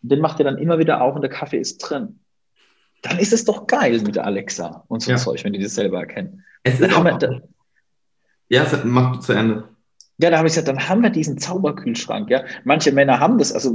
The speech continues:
Speaker 1: also mein Vater hat einen Zauberkühlschrank, aber nur weil meine Mutter eben Hausfrau war. Aber, aber stell dir mal vor, dieses Recht hätte jeder. Auf
Speaker 2: Ja.
Speaker 1: einen Zauberkühlschrank, der arbeitet von uns, der, der, der einfach nachbestellt. Das ist doch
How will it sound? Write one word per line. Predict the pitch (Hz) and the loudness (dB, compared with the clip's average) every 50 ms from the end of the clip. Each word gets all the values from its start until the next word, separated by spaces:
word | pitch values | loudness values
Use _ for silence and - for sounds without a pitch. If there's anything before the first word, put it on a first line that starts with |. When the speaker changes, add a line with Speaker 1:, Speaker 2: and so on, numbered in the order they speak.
| 117 | 0
Speaker 1:
also | - 120 127 131 - 113 120 101 - 110 117 | -2 0 -2 -2 -4 -4 -8 -8 -8 -10 -8
mein | 127 135 131 131 | -2 -2 -2 0
Vater | - 175 175 165 156 | 2 2 2 2 2
hat | 190 190 | 2 0
einen | 160 123 | 0 -2
Zauberkühlschrank, | - - 110 101 107 104 - - 107 104 - 117 113 | 0 0 0 0 0 -2 -2 -4 -6 -6 -6 -6 -4
aber | - 110 123 | -2 -2 0
nur | 123 127 127 | 0 2 2
weil | 131 123 | 2 2
meine | 120 117 113 | 2 0 0
Mutter | 113 139 143 139 113 | 0 0 2 2 2
eben | 85 107 113 - | 2 2 0 2
Hausfrau | 156 202 190 - - 98 95 98 | 2 0 0 0 -2 -2 0 0
war. | 101 - - - - - _ _ - - - - - - _ _ | -2 -4 -4 -14 -20 -20 _ _ -20 -20 -20 -18 -20 -20 _ _
Aber, | - 131 131 139 | -2 2 4 4
aber | - 135 139 135 | 4 4 2 2
stell | 135 170 | 2 2
dir | 170 170 | 2 2
mal | 156 143 | 0 0
vor, | - 165 | 0 -2
dieses | 156 - 151 147 143 - - | -2 -2 -6 -6 -6 -2 -2
Recht | 139 139 - | -2 -4 -2
hätte | - 135 110 | -8 -6 -4
jeder. | 98 98 135 214 240 - - - - - - _ _ _ _ _ _ _ _ _ _ _ - | 0 2 4 4 4 2 -2 -8 -16 -20 -20 _ _ _ _ _ _ _ _ _ _ _ -4
Auf | 131 113 | -2 -2
Speaker 2:
Ja. | 113 | -2
Speaker 1:
einen | 113 | -2
Zauberkühlschrank, | - - 156 143 135 143 131 - - 127 117 - - 120 107 - | 0 2 2 4 4 2 2 2 0 -2 -2 0 -4 -4 -4 0
der | - 110 | 0 0
arbeitet | - 107 107 104 107 107 107 107 98 - | 2 2 2 2 2 0 0 -2 -6 -6
von | - 117 104 | -6 -6 -6
uns, | - 107 104 - | -4 -6 -6 -2
der, | - 113 113 | 0 -2 -2
der, | 113 113 113 - 123 123 - | -2 -8 -12 -4 -4 -4 -2
der | - 127 - | 0 -2 -2
einfach | - 165 170 165 143 | -2 -2 -4 -4 -2
nachbestellt. | 139 151 190 - - - - - - 120 117 - - | -2 -2 -2 -2 -6 -6 -4 -2 -2 -2 -2 -4 -12
Das | - - - | -18 -18 -18
ist | - - - | -18 -18 -18
doch | - - | -20 -20